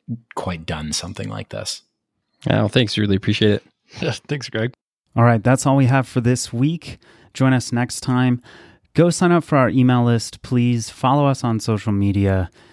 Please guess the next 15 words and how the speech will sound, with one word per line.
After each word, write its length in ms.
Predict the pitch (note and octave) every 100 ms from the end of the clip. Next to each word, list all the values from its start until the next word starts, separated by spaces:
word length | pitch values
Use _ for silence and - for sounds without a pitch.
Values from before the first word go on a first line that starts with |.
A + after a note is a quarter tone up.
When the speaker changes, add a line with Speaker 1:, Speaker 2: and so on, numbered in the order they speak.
| _
Speaker 4:
Uh, 140 | - G#2+
stay 320 | - - D3
tuned 360 | D3 D#3 C#3 A2
because 260 | A#2 A2+
we're 100 | B2
going 240 | B2 C3 B2+
to 60 |
be 140 | A#2 A2
doing 300 | A2+ A#2 G2+
a 60 |
special 380 | - - A2 A2
series 640 | - - A2 A#2+ C3+ C3+ -
on 440 | A2 G2+ G2 G2 G#2
radiation 960 | A2+ G#2 G#2+ A2 A2 G#2 G2+ - G#2+ G2 -
illness 580 | A2 A#2 B2+ C3 -